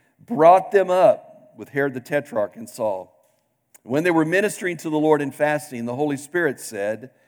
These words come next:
'Set apart for me Barnabas and Saul for the work which I've called them.'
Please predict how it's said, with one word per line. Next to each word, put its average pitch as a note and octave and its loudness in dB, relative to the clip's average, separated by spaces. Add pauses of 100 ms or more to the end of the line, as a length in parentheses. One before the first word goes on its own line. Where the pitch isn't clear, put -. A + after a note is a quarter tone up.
(160)
'Set F3 2
apart D#3 6
for F3+ -4
me A2+ -6 (220)
Barnabas D#3 0 (340)
and D3 -8
Saul F2+ -6 (180)
for C#3+ -4
the A#2+ -2
work C#3 -2
which C3+ -8
I've B2+ 0
called A#2+ -4
them.' G2 -16